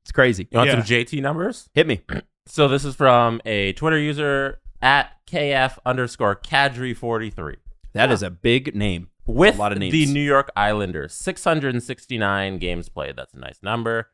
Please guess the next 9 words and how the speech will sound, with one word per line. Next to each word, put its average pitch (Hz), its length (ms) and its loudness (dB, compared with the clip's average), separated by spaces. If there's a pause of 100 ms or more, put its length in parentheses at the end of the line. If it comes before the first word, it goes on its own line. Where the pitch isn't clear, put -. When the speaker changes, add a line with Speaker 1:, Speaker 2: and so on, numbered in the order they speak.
(120)
Speaker 3:
Yeah. 151 180 -2
Speaker 2:
Uh, 90 260 2
six - 340 -4
hundred 151 400 2
twenty-one 131 480 0
points. 92 400 -6
That 107 200 2
is 101 240 0 (140)
oh 165 480 4